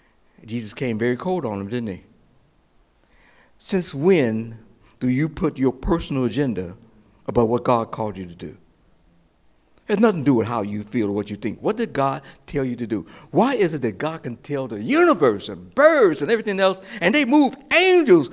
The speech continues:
all of them move? Then when they tell us, then, Lord, <laughs> as soon as I finish, I work with a chaplain in the, in the service,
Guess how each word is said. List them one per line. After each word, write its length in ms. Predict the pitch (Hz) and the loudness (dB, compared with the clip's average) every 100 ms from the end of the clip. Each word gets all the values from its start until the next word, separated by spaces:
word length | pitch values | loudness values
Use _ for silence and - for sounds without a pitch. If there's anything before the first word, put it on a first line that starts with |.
| - | 0
all 240 | 233 311 | 6 6
of 80 | 262 | 6
them 180 | 277 302 | 2 4
move? 680 | 381 381 370 214 127 - - - - _ _ _ _ _ _ _ _ _ _ _ _ | 6 8 8 6 4 -4 -18 -20 -20 _ _ _ _ _ _ _ _ _ _ _ _
Then 320 | 139 311 339 | 4 6 6
when 120 | 294 240 | 4 2
they 40 | |
tell 260 | 277 294 311 | 6 8 10
us, 360 | 330 294 - | 8 4 -2
then, 280 | - 202 175 - - | -6 -6 -8 -16 -18
Lord, 480 | 117 190 202 185 - - - _ _ - _ _ _ _ _ | -4 -2 0 -2 -8 -20 -20 _ _ -20 _ _ _ _ _
<laughs> 920 | _ _ _ _ - _ - _ - | _ _ _ _ -20 _ -20 _ -6
as 100 | 131 | -6
soon 400 | - - 247 233 | -6 -2 0 0
as 140 | 220 - | -2 -4
I 180 | 175 175 | -8 -6
finish, 800 | - - 165 117 90 - - - _ _ _ _ _ _ _ _ _ _ _ _ _ _ _ _ - | -8 -8 -6 -6 -10 -14 -20 -20 _ _ _ _ _ _ _ _ _ _ _ _ _ _ _ _ -10
I 100 | 151 | -4
work 240 | 160 165 165 | -2 -2 -4
with 140 | 156 | -6
a 40 | 143 | -8
chaplain 460 | - 160 147 117 | -10 -10 -10 -10
in 80 | 113 | -8
the, 80 | 113 | -8
in 100 | 113 | -8
the 60 | 104 | -10
service, 520 | - 156 107 85 | -8 -8 -8 -12